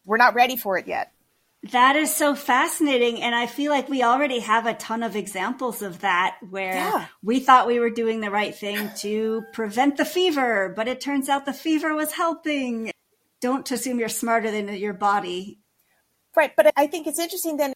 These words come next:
Speaker 1: if we're in that situation and we don't see the change we would expect, then we need to ask why. What's going on that somebody has low co Q ten, we give them co Q ten and their energy doesn't change, they don't feel any different. Well, why aren't the cells using that to make more energy?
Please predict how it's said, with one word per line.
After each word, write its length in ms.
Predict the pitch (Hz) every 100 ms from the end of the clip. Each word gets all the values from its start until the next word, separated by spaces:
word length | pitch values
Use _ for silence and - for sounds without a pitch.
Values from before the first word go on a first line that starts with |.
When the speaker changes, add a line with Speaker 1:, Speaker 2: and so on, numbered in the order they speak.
| -
Speaker 1:
if 160 | 277
we're 80 | 269
in 140 | 294
that 160 | 311 -
situation 600 | 277 - 269 285 - 269 -
and 220 | 247 240
we 100 | 247
don't 460 | 220 262 240 240 -
see 240 | - 269
the 100 | 233
change 380 | - 254 269 285
we 80 | 262
would 100 | 233
expect, 520 | - - 359 339 -
then 80 | 285
we 80 |
need 80 | 311
to 100 | 294
ask 240 | 247 247 269
why. 440 | 339 508 - - _ _ _ _ _
What's 300 | 226 285 -
going 260 | 330 302 302
on 360 | 339 269 233
that 260 | 226 233 -
somebody 340 | - 247 262
has 220 | 247 254 220
low 220 | 247 285
co 200 | - 269
Q 220 | 262 254
ten, 420 | - 294 277 240
we 140 | 233 226
give 220 | 262 269
them 120 | 262
co 220 | 247 262
Q 160 | 247 247
ten 340 | - 269 247
and 120 | 233 220
their 100 | 208
energy 320 | 214 226 226
doesn't 280 | 226 214 214
change, 220 | 220 214
they 80 | 214
don't 160 | 196
feel 200 | - 226
any 100 | 214
different. 540 | 202 277 - 190 175 - _ _ _ -
Well, 280 | 233 247 233 _ _
why 480 | 185 180 220 220 262
aren't 240 | 262 240 240
the 60 |
cells 380 | 233 240 226 220
using 400 | 226 269 285 226
that 180 | 208 -
to 100 | 220
make 220 | 202 -
more 160 | 220 240
energy? 540 | 311 381 - - -